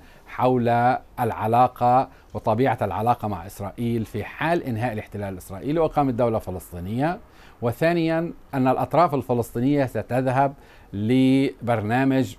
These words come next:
منظمة التحرير الفلسطينية أو برنامجا متفق عليه من كافة الفصائل الفلسطينية، ويأخذ بعين الاعتبار قرارات الشرعية الدولية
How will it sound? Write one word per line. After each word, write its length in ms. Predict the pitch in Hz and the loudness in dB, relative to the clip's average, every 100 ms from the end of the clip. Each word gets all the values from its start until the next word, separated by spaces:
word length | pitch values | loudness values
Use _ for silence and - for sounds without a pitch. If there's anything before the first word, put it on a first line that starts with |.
| - | -2
منظمة 260 | 135 156 | 2 4
التحرير 420 | 156 - 156 135 147 | 4 2 2 2 0
الفلسطينية 560 | 147 139 165 175 170 - | 0 -4 -4 -2 -4 2
أو 140 | 185 165 | 2 4
برنامجا 640 | 147 123 127 160 147 139 | 4 4 2 2 4 2
متفق 540 | 120 123 143 127 123 | 2 0 0 0 0
عليه 320 | 101 131 143 127 | 0 2 2 2
من 140 | 120 | -2
كافة 280 | - 143 131 | 0 0 0
الفصائل 440 | 113 113 - 131 110 | -4 -4 0 0 0
الفلسطينية، 680 | 101 104 - 107 131 180 185 - - | -4 -8 -6 -4 -2 -2 -6 -16 0
ويأخذ 420 | 151 175 160 147 | 4 4 4 2
بعين 300 | 123 123 135 | 2 2 2
الاعتبار 600 | 123 101 120 123 131 127 | 0 -2 0 6 6 6
قرارات 460 | - 123 120 127 123 | 2 2 4 4 2
الشرعية 400 | - 104 110 110 | -6 -4 -2 -4
الدولية 640 | 87 101 104 143 151 156 | -4 -4 0 4 4 4